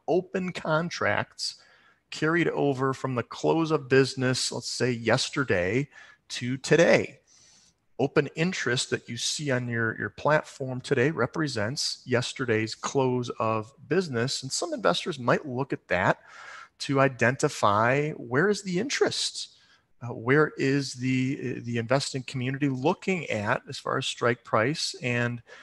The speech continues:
uh, what they might be expecting for future moves in the stock. A little math here behind it. Uh, when there is an options transaction, we covered earlier, there's four, four ways that can go, and, and they, uh,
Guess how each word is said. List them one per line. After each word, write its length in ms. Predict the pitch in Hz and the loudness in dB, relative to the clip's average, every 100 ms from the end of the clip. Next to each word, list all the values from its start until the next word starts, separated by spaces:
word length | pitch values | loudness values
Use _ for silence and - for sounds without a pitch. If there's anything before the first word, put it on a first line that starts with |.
| - _ | -20 _
uh, 120 | 117 117 | -10 -8
what 300 | 123 123 - | -2 -2 0
they 140 | 123 | -2
might 340 | 120 120 - | 0 -4 -4
be 160 | - 117 | -6 -4
expecting 760 | 117 - - 104 - 123 127 147 | -4 -6 0 0 0 -4 -6 -8
for 360 | - 110 113 | -8 -6 -4
future 460 | 123 - 113 - 131 | -6 -8 -8 -6 -6
moves 480 | 117 110 113 113 - | -6 -6 -8 -10 -10
in 240 | 113 110 120 | -8 -6 -2
the 80 | |
stock. 400 | 117 - 165 156 | 0 2 2 0
A 60 | - | 0
little 160 | 131 113 | 0 0
math 520 | 87 98 165 - - | -2 2 2 0 -10
here 320 | - 185 180 | -6 -2 0
behind 480 | 180 156 175 180 180 | 0 2 0 2 2
it. 160 | 185 - _ - - - - _ | 0 -2 _ -20 -20 -20 -20 _
Uh, 260 | 104 110 107 | -4 -2 -2
when 260 | 120 117 | -2 2
there 160 | 123 - | 2 4
is 220 | 127 135 | 2 2
an 80 | 135 - | 2 2
options 440 | 127 - 147 139 | 0 0 -4 -4
transaction, 640 | - 139 143 123 117 - | -2 0 2 4 2 0
we 60 | 156 | -6
covered 320 | - 127 143 | 0 0 2
earlier, 320 | 131 131 151 | 2 2 0
there's 160 | 123 120 | -2 -4
four, 400 | - 113 131 165 | -8 -4 -2 -2
four 260 | - 113 135 | -6 -2 0
ways 240 | 135 139 | 0 -2
that 140 | 147 | -6
can 120 | - 151 | -6 2
go, 340 | 107 120 151 | 4 6 2
and, 260 | 120 120 - _ - - _ | -2 -8 -14 _ -20 -20 _
and 220 | - 113 120 | -8 -6 -2
they, 240 | 123 123 | -2 0
uh, 220 | 113 113 | 0 -2